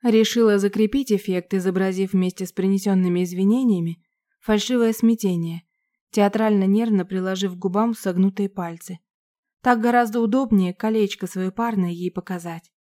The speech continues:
Ну а что? Все, кому не лень, все равно видели. Почему она еще нет? Пусть тоже полюбуется. Я, м, все-таки выдавила из себя госпожа Джихе. Я, эм,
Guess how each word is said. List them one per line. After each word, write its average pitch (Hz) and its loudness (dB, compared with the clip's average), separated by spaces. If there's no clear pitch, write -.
Ну 269 -2
а 269 -4
что? 175 -6
Все, 302 -2
кому 247 4
не 220 6
лень, 190 2
все 208 -4
равно 208 0
видели. 170 -6
Почему 240 4
она 170 2
еще 165 -6
нет? 165 -4
Пусть 359 2
тоже 175 0
полюбуется. 180 -4
Я, 226 2
м, 220 0
все-таки 160 -8
выдавила 170 0
из 165 -6
себя 175 -4
госпожа 180 -6
Джихе. 175 -8
Я, 208 -2
эм, 208 0